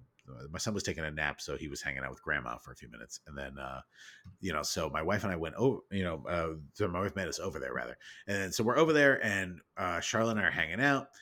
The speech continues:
and we went to go see, uh, The Mandalorian showed up. Mando was there, so we're, like, waiting in the crowd, maybe gonna, gonna meet Mando. And, uh, and my wife kinda runs over. She goes, "Guys, guys, guys."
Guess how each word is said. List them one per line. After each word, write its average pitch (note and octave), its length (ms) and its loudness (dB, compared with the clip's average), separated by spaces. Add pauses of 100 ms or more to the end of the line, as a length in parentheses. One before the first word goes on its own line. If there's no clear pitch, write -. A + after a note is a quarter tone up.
(260)
and G2 140 -2
we F2+ 140 0
went G2+ 380 -4
to G#2 100 -4
go E2+ 320 0
see, D#2+ 720 -2 (100)
uh, D2 720 -6 (480)
The F2+ 80 -4
Mandalorian G2 680 6
showed D2 240 0
up. - 300 -4 (400)
Mando G2+ 480 2 (640)
was D#2 160 -2
there, E2 240 2
so - 140 -2
we're, D#2+ 120 0
like, D#2 260 -2
waiting F#2 320 0
in F2 80 -4
the D#2+ 80 -6
crowd, F2 440 2
maybe E2+ 220 -2
gonna, E2 240 -2 (180)
gonna E2 160 -2
meet D#2 240 -6
Mando. D#2 480 -4 (600)
And, F2 400 0
uh, D#2+ 260 2
and E2+ 120 -4
my E2 100 -4
wife G2 220 0
kinda F2 160 -2
runs D#2+ 200 -4
over. E2 160 -4
She - 120 -6
goes, - 120 -10
"Guys, - 220 -10
guys, - 180 -10
guys." - 320 -8